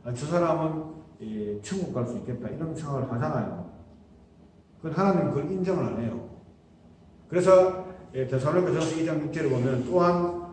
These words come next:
우리는 너희, 우리, 우리에게든지 아니면 너희에게든지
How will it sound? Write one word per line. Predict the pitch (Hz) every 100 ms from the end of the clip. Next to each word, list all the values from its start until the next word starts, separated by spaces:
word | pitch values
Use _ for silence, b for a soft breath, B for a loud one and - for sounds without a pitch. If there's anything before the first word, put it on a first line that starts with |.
| - - -
우리는 | 131 170 175 135
너희, | 143 180 - 151
우리, | 151 196 190 196 190 185 185 - - - - - - - - - - 160
우리에게든지 | 170 208 170 - 131 123 127
아니면 | 131 143 131
너희에게든지 | 131 160 185 147 120 120 117 143 113 - -